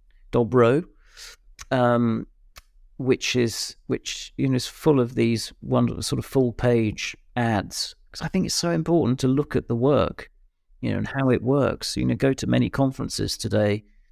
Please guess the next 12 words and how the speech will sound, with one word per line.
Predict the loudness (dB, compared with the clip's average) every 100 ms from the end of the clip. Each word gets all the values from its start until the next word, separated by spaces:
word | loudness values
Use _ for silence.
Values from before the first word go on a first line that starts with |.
| -20 -10
you | -2
barely | 0 0 0
see | 2 2
an | 2
ad. | 0 -2 -4 -8 _ _ _ -20 _ _
It's | -10 -2
all | 2 2
about | 4 2 2
measurement. | 2 0 2 4 4 2 -4
It's | -10 -2
all | 0 2
about, | 2 0 0